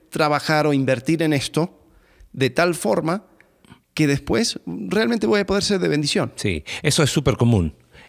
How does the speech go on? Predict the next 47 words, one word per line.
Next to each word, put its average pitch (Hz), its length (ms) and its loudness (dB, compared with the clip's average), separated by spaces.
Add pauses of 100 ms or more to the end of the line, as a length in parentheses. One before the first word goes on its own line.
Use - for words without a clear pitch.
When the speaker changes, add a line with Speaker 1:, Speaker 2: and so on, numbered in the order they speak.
(280)
Speaker 2:
Y, 101 400 2
y 101 100 0
m-, 98 480 0
me 90 140 2
ha 120 80 2
pasado 131 320 2
mucho, 120 560 2
eh, 73 320 -4
acompañando 101 600 2
matrimonios 101 600 4
donde, 95 220 4
"Oye, 110 180 4
mira, 104 180 4
hay 95 100 4
una, 113 200 2
hay 92 160 4
una 113 160 2
situación, 107 600 0
una, 101 180 0
una 113 200 4
opción 120 360 2
laboral 107 500 4
que 95 120 -2
va 101 100 4
a 110 40 4
demandar 107 520 4
que - 100 0
por 85 200 -4
tres 107 240 2
meses 120 560 2 (640)
casi 117 260 0
no 101 140 4
va 110 60 6
a 117 40 0
tener 110 320 2
vida, 131 460 2 (400)
pero 104 440 2 (200)
nos 104 220 2
va 120 80 2
a - 40 -4
permitir 113 460 0
durante 107 400 0
seis 135 280 0
meses 127 380 -2
tener 110 220 -2
una 117 160 2
libertad", 123 920 0